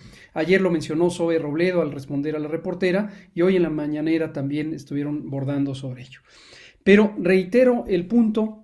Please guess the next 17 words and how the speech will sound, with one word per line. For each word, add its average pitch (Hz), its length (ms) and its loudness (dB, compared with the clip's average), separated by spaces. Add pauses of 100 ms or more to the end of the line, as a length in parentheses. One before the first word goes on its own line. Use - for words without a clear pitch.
(120)
lo 175 200 -2
que 185 120 0
busca 233 580 -2
este, 196 880 -2
esta 175 480 -6 (200)
parte 202 400 2
de 160 80 0
la 143 100 -2
sociedad, 170 520 -2
que 170 120 -8
ciertamente 165 520 -6
es 135 80 -10
parte 160 300 -6
de 151 40 -4
la 139 80 -8
sociedad 143 300 -10
mexicana, 202 600 -2